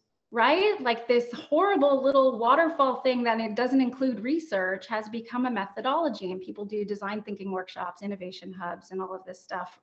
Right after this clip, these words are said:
And they don't understand that this was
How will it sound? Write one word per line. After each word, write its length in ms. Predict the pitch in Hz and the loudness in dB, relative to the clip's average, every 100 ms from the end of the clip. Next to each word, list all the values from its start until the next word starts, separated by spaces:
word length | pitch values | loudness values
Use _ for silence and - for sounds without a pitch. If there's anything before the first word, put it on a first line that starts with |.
| - | -4
And 280 | 208 202 190 - _ _ _ _ _ - | -2 0 -4 -12 _ _ _ _ _ 4
they 140 | 240 | 4
don't 280 | 233 226 226 | 6 4 2
understand 880 | 214 208 202 - 208 214 196 190 - | 0 -4 -4 -4 -2 0 -2 -4 -4
that 300 | 202 196 185 214 | 0 0 -2 -4
this 240 | 233 233 | -4 -2
was 180 | 277 285 | -4 -6